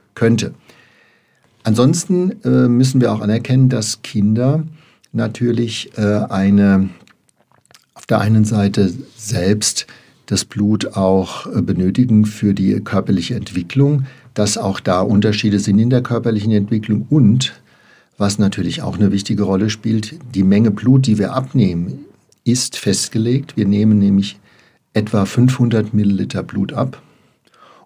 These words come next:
Und das ist natürlich bei einem kleinen Menschen eine ganz andere relative Menge als bei einem Erwachsenen, Ausgewachsenen. Sodass es ja auch zum Beispiel bei Erwachsenen, äh, bei jungen Erwachsenen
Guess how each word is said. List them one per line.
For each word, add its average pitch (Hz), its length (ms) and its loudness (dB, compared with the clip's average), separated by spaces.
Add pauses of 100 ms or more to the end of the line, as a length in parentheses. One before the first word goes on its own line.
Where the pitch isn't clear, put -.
Und 92 140 -4
das 107 140 0
ist - 200 -2
natürlich 104 440 -2
bei 95 120 -4
einem 85 300 -8
kleinen 95 560 2
Menschen 127 580 2 (400)
eine 95 160 -2
ganz 101 260 0
andere 107 580 2 (280)
relative 104 640 0
Menge 95 360 2
als 87 200 -12
bei 87 180 -8
einem 87 460 -8
Erwachsenen, 95 560 -4
Ausgewachsenen. 87 720 -12
Sodass 101 280 0
es 107 140 -2
ja 98 140 -4
auch 101 200 -2
zum 135 180 0
Beispiel 120 360 0
bei 107 140 -10
Erwachsenen, 135 800 -2 (600)
äh, 95 160 -4
bei 90 160 -6
jungen 110 520 0
Erwachsenen 117 760 -4